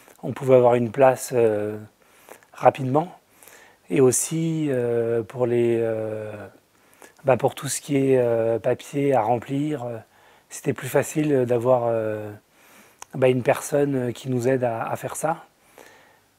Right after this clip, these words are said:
Et, euh, bah, pour, euh, rencontrer d'autres, euh, d'autres personnes et pouvoir faire des, des animations, euh, certains soirs dans la semaine ou le week-end.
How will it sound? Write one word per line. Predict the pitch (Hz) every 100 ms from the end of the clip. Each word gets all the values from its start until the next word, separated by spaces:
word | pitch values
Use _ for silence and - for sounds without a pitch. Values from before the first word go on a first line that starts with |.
| -
Et, | 208 151 139 135
euh, | 123 117 117
bah, | 113 110
pour, | - 117 117
euh, | 113
rencontrer | 123 - 127 - 139
d'autres, | 123 123 -
euh, | 123 113 110 107 107 107 _ _ _ - - - - - _ _ 147
d'autres | 143 127
personnes | 147 - - 151 160 147
et | 123 123 117
pouvoir | - 120 120 -
faire | 147 135
des, | 120 120
des | 113 120
animations, | 123 120 110 - 131 139 127
euh, | 117 107 104 104 104 _ _ _ _ _ - - - _ _ _ _
certains | - 135 117 139
soirs | - 143
dans | 131
la | 120
semaine | - 143 147
ou | 131
le | 120
week-end. | 117 113 117